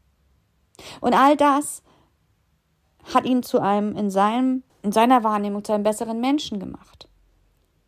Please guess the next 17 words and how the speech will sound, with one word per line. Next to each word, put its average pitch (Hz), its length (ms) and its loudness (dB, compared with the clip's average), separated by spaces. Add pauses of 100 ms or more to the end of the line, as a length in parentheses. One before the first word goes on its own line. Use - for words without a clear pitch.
(1040)
Und 226 220 2
hat 233 160 2
ihm 226 340 -6 (180)
eine 214 180 0
neue, 226 320 0 (260)
einen 220 140 -2
neuen 220 200 0
Blickwinkel 240 500 0
geschenkt 185 500 -6
und 208 280 -2
eine 208 280 0
neue 208 400 2
Ausrichtung. 196 680 0
Und 214 120 -6
das 240 120 -12
ist - 160 -10
wunderbar. 247 600 -4